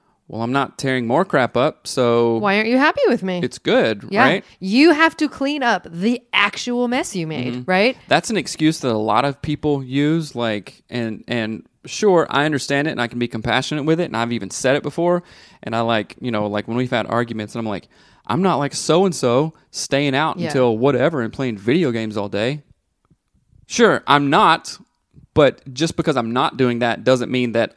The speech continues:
Speaker 1: this
Speaker 2: Yeah,
Speaker 1: other,
Speaker 2: what other mess
Speaker 1: this
Speaker 2: have you
Speaker 1: other
Speaker 2: actually made? Yeah.
Speaker 1: bad behavior or behavior
Speaker 2: It's
Speaker 1: that
Speaker 2: like
Speaker 1: you want to see
Speaker 2: saying,
Speaker 1: change.
Speaker 2: "You're an arsonist, but I don't do graffiti." Like,
Speaker 1: <laughs>
Speaker 2: th-, what? <laughs> Not
Speaker 1: Right.
Speaker 2: helpful. <laughs>
Speaker 1: Yeah.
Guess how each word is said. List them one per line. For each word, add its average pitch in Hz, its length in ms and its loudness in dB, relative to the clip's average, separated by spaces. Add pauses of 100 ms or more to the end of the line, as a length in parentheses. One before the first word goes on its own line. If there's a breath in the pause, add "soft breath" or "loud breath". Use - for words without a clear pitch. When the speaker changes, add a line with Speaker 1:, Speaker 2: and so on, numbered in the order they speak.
(140)
Speaker 1:
this 127 240 -4
Speaker 2:
Yeah, 214 160 4
Speaker 1:
other, 185 100 4
Speaker 2:
what 233 160 8
other 220 220 6
mess 208 220 2
Speaker 1:
this - 80 -6
Speaker 2:
have 139 140 6
you 135 60 6
Speaker 1:
other - 80 6
Speaker 2:
actually 180 320 0
made? 160 460 -6
Yeah. 185 100 -16
Speaker 1:
bad 131 260 4
behavior 123 600 2
or 113 640 2 (240)
behavior 123 380 0
Speaker 2:
It's 117 100 4
Speaker 1:
that 113 60 4
Speaker 2:
like 254 140 8
Speaker 1:
you 135 100 4
want 117 160 0
to 110 80 -10
see 113 160 -6
Speaker 2:
saying, 196 480 4
Speaker 1:
change. - 140 -12
Speaker 2:
"You're 220 280 2
an 214 80 -2
arsonist, 202 640 2
but 214 140 6
I 208 100 6
don't 214 240 4
do 233 160 4
graffiti." 226 680 2 (380)
Like, 202 220 0
Speaker 1:
<laughs> 208 120 -8
Speaker 2:
th-, 233 100 -8
what? 208 480 2
<laughs> 214 240 0
Not 214 220 4
Speaker 1:
Right. 226 60 2
Speaker 2:
helpful. 202 540 4
<laughs> - 20 -6
Speaker 1:
Yeah. 202 220 -2